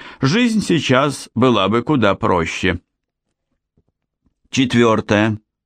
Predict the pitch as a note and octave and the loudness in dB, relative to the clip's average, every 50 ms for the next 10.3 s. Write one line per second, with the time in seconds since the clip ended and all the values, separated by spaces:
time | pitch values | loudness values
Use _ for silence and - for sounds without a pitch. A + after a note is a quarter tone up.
0 | _ _ _ _ _ _ _ _ - A2 A2 G2+ F#2 G#2 G2 F#2 - - - - | _ _ _ _ _ _ _ _ -2 0 0 2 2 2 0 0 -4 -6 -4 0
1 | G#2+ C#3 F3+ F#3 - - _ _ _ _ _ - - G2+ G2 G2+ A2+ A2 G#2+ A2+ | 0 2 2 0 -2 -6 _ _ _ _ _ -2 2 2 4 4 2 2 2 0
2 | A2+ A#2 A2 F#2+ A2 G2+ F2 G2+ F#2 D#2+ C#2+ C2+ A#1+ A1+ _ - - - - _ | 0 0 0 0 0 0 0 0 0 0 -2 -4 -8 -12 _ -16 -18 -18 -18 _
3 | _ _ _ _ _ _ _ _ _ _ _ _ _ _ _ _ _ _ - G#2+ | _ _ _ _ _ _ _ _ _ _ _ _ _ _ _ _ _ _ 0 0
4 | D3 G3+ F#3+ - A3 G#3 F#3 F3 E3 E3 D#3+ - - - - F#2+ F#2 E2+ - G2+ | 0 0 0 -2 -2 -2 0 0 0 0 -2 -4 -4 -2 0 0 0 2 0 0
5 | F#2 - G2+ G2 F#2+ - G#2+ G2 A2 A2 G#2+ F#2+ - - - F2+ E2 D2 - - | 0 2 0 0 0 0 0 0 2 2 0 0 -2 -2 -2 -2 -2 -2 -4 -6
6 | D#2 C#2+ C#2+ E2+ - - - - - - - _ _ _ _ - - - A2 G#2+ | -6 -4 -4 -4 -6 -8 -14 -20 -20 -20 -20 _ _ _ _ -12 -4 0 2 2
7 | G#2+ B2 A#2+ A#2+ C3 B2 - A#2 A#2 A2 G#2 G2+ - - A2 G#2 G#2+ G#2 G2+ G2 | 4 4 2 2 2 0 0 0 2 2 0 -2 -2 -2 0 2 2 2 0 0
8 | - F#3+ F#3 F3+ C#3+ G#2 G#2+ A#2 B2 B2+ B2+ - C3 B2 - - B2+ B2 B2+ B2 | -2 -2 -2 0 0 2 2 2 0 -2 -2 -4 -4 -4 -2 -2 -2 -2 0 -2
9 | C3 A#2+ A#2 B2 A#2+ - A2+ G#2 - - A2 G#2 F#2+ F2 - - C#2+ D2+ D#2+ E2 | -2 -2 -2 -4 -4 -2 -4 -6 -2 0 0 2 2 0 -2 -4 -2 0 2 2
10 | F2 F#2 F#2+ F#2 - | 2 2 2 0 -4